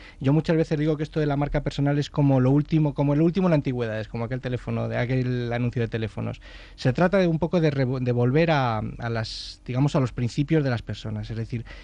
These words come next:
¿qué es lo que podemos hacer? ¿Cómo podemos satisfacer las necesidades de otros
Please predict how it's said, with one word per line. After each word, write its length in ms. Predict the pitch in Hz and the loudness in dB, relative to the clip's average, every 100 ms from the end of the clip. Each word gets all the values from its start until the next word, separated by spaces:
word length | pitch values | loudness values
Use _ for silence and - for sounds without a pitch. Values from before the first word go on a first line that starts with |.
| - | -6
¿qué 100 | - | 0
es 60 | 156 | 2
lo 120 | 175 | 2
que 80 | 147 | 0
podemos 400 | 151 143 131 127 | 2 2 2 0
hacer? 320 | 117 156 - - - - - - - | -2 -4 -4 -14 -20 -20 -20 -20 -2
¿Cómo 300 | 156 156 156 | 2 4 4
podemos 600 | 160 151 151 143 131 - - | 2 4 4 2 0 -12 -14
satisfacer 580 | - 139 135 - 131 151 | -2 0 0 -2 0 2
las 100 | 143 | 2
necesidades 480 | 131 135 131 131 | 0 -2 0 0
de 120 | 123 143 | 0 -2
otros 340 | 156 170 | -2 -6